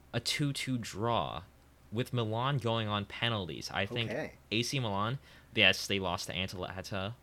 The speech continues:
Speaker 1: last match, but I think they have a lot of really good power. You know, we got Zlatan going against Lukaku. I think Zlatan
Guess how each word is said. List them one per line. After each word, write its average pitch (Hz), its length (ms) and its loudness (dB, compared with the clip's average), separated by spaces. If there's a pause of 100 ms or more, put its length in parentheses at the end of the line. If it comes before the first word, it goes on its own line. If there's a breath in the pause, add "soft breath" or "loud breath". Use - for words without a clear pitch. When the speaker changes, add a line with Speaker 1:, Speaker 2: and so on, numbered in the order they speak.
Speaker 1:
last 85 400 -4 (100)
match, 87 520 0 (420 soft breath)
but 120 160 0
I 117 100 6
think 139 200 0
they 127 100 2
have 113 320 0
a 101 60 -4
lot 104 300 0
of 101 180 -6 (160)
really 107 240 -2
good 95 320 -4 (180)
power. 104 560 0 (720)
You 104 120 -6
know, 85 200 -6 (100)
we 101 80 -6
got 98 160 0
Zlatan 101 680 0
going 98 160 0
against - 160 -6
Lukaku. 104 580 -2 (420 soft breath)
I 101 120 6
think 117 320 -6
Zlatan 110 560 -2